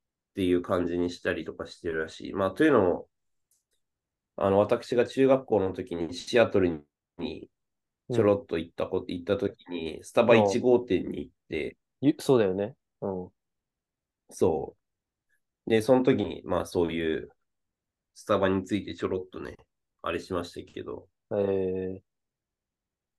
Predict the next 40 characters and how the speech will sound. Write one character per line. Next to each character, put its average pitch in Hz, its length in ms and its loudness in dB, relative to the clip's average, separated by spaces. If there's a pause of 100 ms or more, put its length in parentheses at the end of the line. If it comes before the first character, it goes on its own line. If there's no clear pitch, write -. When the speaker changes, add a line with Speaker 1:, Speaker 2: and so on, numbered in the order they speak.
(440)
Speaker 2:
ス - 140 -20
タ 147 160 6
バ、 143 360 6 (120)
そ 98 400 -8
う、 - 60 -20
ス - 80 -18
タ 143 140 4
バ 151 140 0
店 151 420 6
員 101 140 -4
全 110 440 2
員 - 60 -16
マ 110 140 -4
リ 120 160 -2
ナ 120 160 0
ー - 40 2
ズ 117 100 -2
フ - 120 0
ァ 110 100 2
ン - 40 -10
っ - 20 -16
て - 140 -16
い 92 60 -14
う - 100 -20
説、 - 340 -12
俺 101 180 -2
は 98 100 2
推 101 80 -6
し - 40 -14
て 101 80 -12
ま 98 80 -12
す - 140 -14
か - 100 -20
ら。 - 80 -20 (1900)
Speaker 1:
シ 143 80 8
ア 120 80 8
ト 104 100 2
ル 95 100 0
っ 92 40 0
す。 - 240 -20